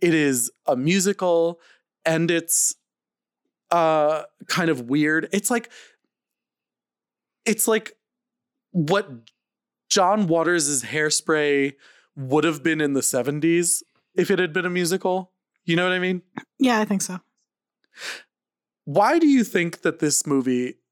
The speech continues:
Speaker 1: is one of your favorite things?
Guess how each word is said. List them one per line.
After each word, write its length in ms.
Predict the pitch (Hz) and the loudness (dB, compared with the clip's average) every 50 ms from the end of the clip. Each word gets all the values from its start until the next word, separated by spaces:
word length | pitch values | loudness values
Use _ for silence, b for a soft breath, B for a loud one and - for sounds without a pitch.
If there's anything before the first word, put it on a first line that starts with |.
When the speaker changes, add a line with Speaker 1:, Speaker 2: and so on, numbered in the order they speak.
| _ _ _ _ _ _ _ _ _ _ _ _ _ _ _ _ _ _ _ _ _ _ _ _ _ _ _ _ _ _ _ _ _ _ _ _ _ _ - | _ _ _ _ _ _ _ _ _ _ _ _ _ _ _ _ _ _ _ _ _ _ _ _ _ _ _ _ _ _ _ _ _ _ _ _ _ _ 0
Speaker 1:
is 280 | 185 170 151 127 127 123 | 2 2 2 2 0 0
one 180 | 139 151 131 | 0 0 0
of 140 | 135 117 110 | -2 -4 -4
your 180 | 117 110 107 104 | -6 -6 -6 -6
favorite 360 | - - 107 95 104 101 - - | -6 -6 -6 -6 -8 -12 -16 -20
things? 340 | - - - 120 - - | -20 -20 -20 -20 -20 -20